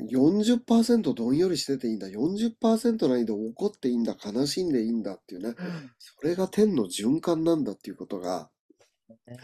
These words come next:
Speaker 1: 分かってしまえば、
Speaker 2: うん。
Speaker 1: こんな自分ダメって、その五十のね、エネルギーを抑え込むのに五十一必要な、
Speaker 2: うん。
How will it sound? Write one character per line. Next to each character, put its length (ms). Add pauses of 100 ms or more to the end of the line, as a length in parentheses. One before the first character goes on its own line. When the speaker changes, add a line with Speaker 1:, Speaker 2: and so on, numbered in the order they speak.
(520)
Speaker 1:
分 120
か 140
っ 100
て 100
し 160
ま 160
え 100
ば、 340 (220)
Speaker 2:
う 40
ん。 40
Speaker 1:
こ 440
ん 20
な 80
自 160
分 200
ダ 120
メ 120
っ 20
て、 400 (500)
そ 200
の 400
五 240
十 220
の 140
ね、 400
エ 100
ネ 140
ル 80
ギ 100
ー 40
を 100
抑 180
え 40
込 80
む 80
の 80
に 80
五 200
十 180
一 280
必 220
要 160
な、 140
Speaker 2:
う 40
ん。 40